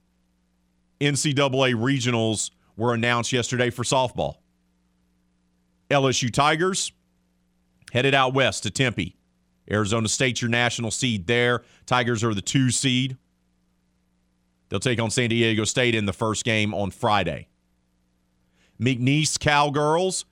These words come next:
they are in the three seed in the Evanston re-, Regional. Northwestern is your national seed there. McNeese is gonna be taking on Notre Dame on Friday. And the Raging Cajuns,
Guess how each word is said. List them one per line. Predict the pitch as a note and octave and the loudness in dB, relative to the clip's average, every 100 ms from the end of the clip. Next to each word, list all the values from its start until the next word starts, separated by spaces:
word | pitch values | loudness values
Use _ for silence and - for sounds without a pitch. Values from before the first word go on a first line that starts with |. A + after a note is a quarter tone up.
| _ _ | _ _
they | A#2 | 0
are | C#3+ | 2
in | C#3+ | 2
the | B2+ | -2
three | - D#3+ E3 | 0 0 2
seed | - E3 | 0 0
in | C#3+ | 0
the | B2+ | -2
Evanston | D3 D#3 D3+ - D#3 | 0 0 -2 -2 0
re-, | C#3 D#3 D#3+ - | 0 0 -2 -4
Regional. | B2+ D3+ C#3+ F3+ G3 _ _ _ _ _ _ _ _ - | -2 0 0 -2 -4 _ _ _ _ _ _ _ _ -2
Northwestern | A#2+ B2+ B2+ C3+ - C3 | 0 2 2 2 2 0
is | B2 G2 | 0 0
your | A2 | 0
national | A#2+ B2+ - B2+ A2+ | 2 0 0 -4 -4
seed | - A#2+ F2+ | -2 -2 -2
there. | A2+ A#2 F3 G3 _ _ _ _ _ _ _ _ _ _ - | 0 0 0 -4 _ _ _ _ _ _ _ _ _ _ -8
McNeese | F#2+ A#2 B2+ | -2 -2 -2
is | A2+ | -2
gonna | C3+ | 0
be | B2 | 0
taking | A2 D3 C#3+ | 0 -2 0
on | C#3 B2+ G2+ | 0 0 2
Notre | E2 D#3+ D3 | 2 2 2
Dame | A2+ - G2+ D3 - _ _ _ _ _ _ - | -2 -2 0 0 -2 _ _ _ _ _ _ -6
on | G#2+ | -4
Friday. | - F2 C2+ - - _ _ _ _ _ _ _ _ _ _ _ _ _ | -2 -2 -2 -8 -18 _ _ _ _ _ _ _ _ _ _ _ _ _
And | D3+ D3 C#3 - | 0 2 0 0
the | C3 | 0
Raging | D#3 C#3 B2 | 2 0 0
Cajuns, | E3 C#3+ C3+ D#3 | 2 2 -2 -6